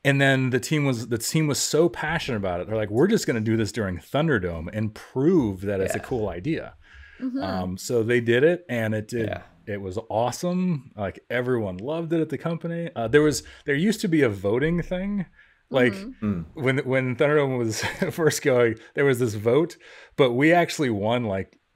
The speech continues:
Speaker 1: five times in a row, and then they just stopped voting. <laughs>
Speaker 2: Yeah, 'cause at that point it was just a little bit of a landslide. <laughs>
Speaker 1: Yeah, so we, we were kinda, we were kinda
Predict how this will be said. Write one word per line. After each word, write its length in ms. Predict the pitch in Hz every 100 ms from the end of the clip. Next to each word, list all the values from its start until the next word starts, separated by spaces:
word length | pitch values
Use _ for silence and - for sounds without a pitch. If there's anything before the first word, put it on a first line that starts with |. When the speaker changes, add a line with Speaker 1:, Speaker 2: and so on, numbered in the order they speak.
| _ _
Speaker 1:
five 440 | - 107 123 120
times 380 | - 113 113 113
in 80 | 107
a 60 |
row, 280 | 101 104 123
and 140 | 113
then 80 | 120
they 80 | 117
just 160 | 120 -
stopped 240 | 113 90
voting. 380 | 107 120 160 160 -
<laughs> 0 | - - - - - - - - - - - - - -
Speaker 2:
Yeah, 320 | 95 87 92 - -
'cause 180 | 160 147
at 100 | 160
that 200 | 180 190
point 200 | 147 117
it 40 | 110
was 100 | 117
just 140 | 127
a 40 | 127
little 140 | 175
bit 100 | 151
of 40 | 127
a 40 |
landslide. 720 | 107 101 101 - - - - 165
<laughs> 220 | 156 - 160 - -
Speaker 1:
Yeah, 240 | 131 107
so 240 | 101 123 110
we, 180 | 123 143
we 120 | 143
were 140 | 143 127
kinda, 360 | 135 120 117
we 100 | 123
were 80 | 120
kinda 300 | 117 113 104